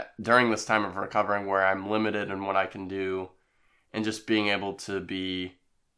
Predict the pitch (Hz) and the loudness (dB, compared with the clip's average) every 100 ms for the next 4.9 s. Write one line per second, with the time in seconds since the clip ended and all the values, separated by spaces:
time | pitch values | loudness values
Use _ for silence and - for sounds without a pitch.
0 | _ _ _ _ _ - 117 107 104 - | _ _ _ _ _ 0 4 4 2 -6
1 | 101 98 95 90 _ _ _ _ _ 113 | -2 0 -2 -4 _ _ _ _ _ 0
2 | 104 98 95 107 110 107 104 104 - 95 | 4 6 6 6 4 2 0 -6 -10 -10
3 | 101 101 98 95 _ _ _ _ - 98 | -8 -6 -6 -10 _ _ _ _ -12 -6
4 | - 127 120 113 110 104 98 95 90 | 2 4 6 6 6 4 2 0 -6